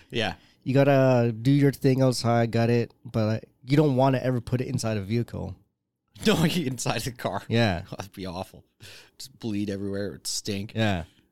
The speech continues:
Speaker 1: I imagine it stinks.
Speaker 2: I don't know. So, but there, then now there's, it's getting more enticing. So supposedly there's a bounty in Alberta that, uh, to hunt wild boars.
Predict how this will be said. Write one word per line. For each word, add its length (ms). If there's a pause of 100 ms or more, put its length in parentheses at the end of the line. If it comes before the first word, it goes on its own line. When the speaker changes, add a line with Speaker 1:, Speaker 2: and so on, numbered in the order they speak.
(240)
Speaker 1:
I 60
imagine 340
it 40
stinks. 500 (1040)
Speaker 2:
I 80
don't 120
know. 200 (840)
So, 320
but 160
there, 340
then 280
now 200
there's, 220
it's 240
getting 200
more 120
enticing. 480
So 220
supposedly 680
there's 140
a 80
bounty 640
in 120
Alberta 600 (1500)
that, 480
uh, 160
to 120
hunt 360
wild 360
boars. 460